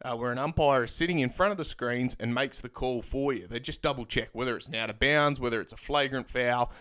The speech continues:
whether it's a clear path foul. It takes about, I don't know, thirty seconds, forty seconds maybe.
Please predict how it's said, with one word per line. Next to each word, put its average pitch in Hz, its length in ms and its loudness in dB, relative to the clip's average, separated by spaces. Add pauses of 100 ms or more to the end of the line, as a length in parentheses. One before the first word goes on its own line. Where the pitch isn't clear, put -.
(220)
whether 117 240 8
it's 110 160 0
a 101 240 -8 (160)
clear 135 220 4
path 139 360 6
foul. 135 280 2 (180)
It - 80 -20
takes 233 200 4
about, 156 300 0
I 131 60 2
don't 107 160 -2
know, 131 80 -2
thirty 160 480 6 (160)
seconds, 160 460 2
forty 160 280 2
seconds 151 400 2
maybe. 147 380 0